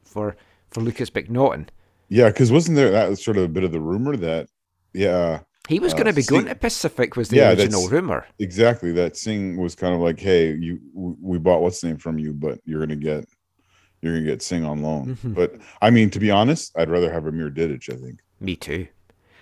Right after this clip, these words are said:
Speaker 1: And then they've also got Estonian goalkeeper Andreas Vaikla, who I, I think will be a, a good addition and is probably gonna be a very busy guy, as all the goalkeepers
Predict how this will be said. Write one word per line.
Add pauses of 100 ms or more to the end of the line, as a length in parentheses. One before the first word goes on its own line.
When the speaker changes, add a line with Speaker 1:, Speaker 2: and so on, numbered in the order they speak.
Speaker 1:
And
then
they've
also
got (120)
Estonian
goalkeeper
Andreas
Vaikla, (540)
who
I, (200)
I
think
will
be
a, (240)
a
good
addition
and
is
probably
gonna
be
a
very
busy
guy, (920)
as (120)
all
the
goalkeepers